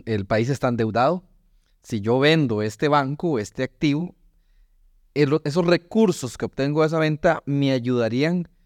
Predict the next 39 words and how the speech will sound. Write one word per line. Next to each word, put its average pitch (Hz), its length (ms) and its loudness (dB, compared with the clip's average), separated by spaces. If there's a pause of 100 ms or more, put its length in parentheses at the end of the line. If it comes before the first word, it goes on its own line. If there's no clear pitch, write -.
(300)
a 139 200 2
pagar 127 320 0
deudas 156 420 0
que 165 100 -4
tengo". 160 320 0
Entonces, 135 460 -4
como 101 280 -6
una 120 180 0
persona, 143 680 0 (380)
eh, 101 920 -6
digamos, 123 420 0
no-, 117 180 -2
no-, 127 220 -4
normal 127 400 2
que 117 100 -6
tiene 139 260 -2
deudas, 151 500 2 (220)
le 135 180 0
ayudaría 127 560 2
a - 20 4
bajar 117 260 0
el 139 140 0
monto 139 380 -2
de 143 80 2
la 139 100 2
deuda. 147 340 0
¿Es 139 220 -2
esa 165 300 2
la 151 80 6
motivación 120 580 -2
que 139 80 2
ha 120 40 2
tenido 139 260 0
el 131 80 0
gobierno 127 320 0
para 107 180 0
presentar 101 420 -6
este - 160 -6
proyecto? 117 540 -6